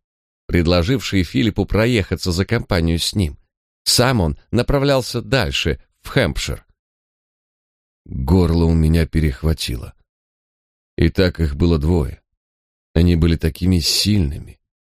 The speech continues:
Я не могла пошевелиться. Мне пришлось приложить немало усилий, чтобы сохранить спокойствие и небрежно поинтересоваться: "Ну и кто же был этим другом?" Миссис Уэст посмотрела на меня, и на сей раз в ее глазах читалась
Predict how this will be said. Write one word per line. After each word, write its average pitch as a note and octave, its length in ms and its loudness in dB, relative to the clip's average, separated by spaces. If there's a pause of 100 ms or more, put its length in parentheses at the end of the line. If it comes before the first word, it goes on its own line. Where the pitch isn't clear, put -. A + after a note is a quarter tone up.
(120)
Я D#2 180 4
не F2 100 4
могла F2 320 2
пошевелиться. F2 840 -2 (580)
Мне E2+ 240 6
пришлось F2 520 2
приложить E2+ 560 0
немало F2+ 460 4
усилий, F2+ 500 0
чтобы D#2+ 320 0
сохранить D#2 560 0
спокойствие F2+ 720 0
и F2 40 4
небрежно E2+ 560 2
поинтересоваться: D#2+ 1040 0 (540)
"Ну C#2+ 480 4
и C#2+ 140 0
кто F#2 340 0
же A#2 160 0
был B2 220 2
этим A#2+ 320 -2
другом?" F2+ 440 -4 (880)
Миссис C#2+ 520 2
Уэст D#2 340 0
посмотрела D2+ 600 0
на B1 80 -2
меня, A1 360 -2 (360)
и - 80 2
на C#2 160 4
сей G#2 320 2
раз F#2+ 320 0
в - 20 -6
ее F2 300 2
глазах E2+ 480 0
читалась F2+ 600 -2